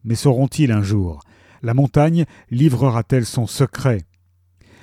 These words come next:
Dans cette saga familiale, Agnès Laurent explore les liens d'une fratrie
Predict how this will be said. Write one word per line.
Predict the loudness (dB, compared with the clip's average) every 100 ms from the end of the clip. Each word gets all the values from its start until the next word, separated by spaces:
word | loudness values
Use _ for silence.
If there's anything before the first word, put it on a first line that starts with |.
| -20 _
Dans | 0 2
cette | 2 -2
saga | -2 -2 -2
familiale, | -2 -2 0 0 0 0
Agnès | -2 -2 -4 -2
Laurent | -2 0 -2
explore | -2 -2 0 0 0
les | -2
liens | -2 -2
d'une | -2
fratrie | -6 -4 -4 -4 -6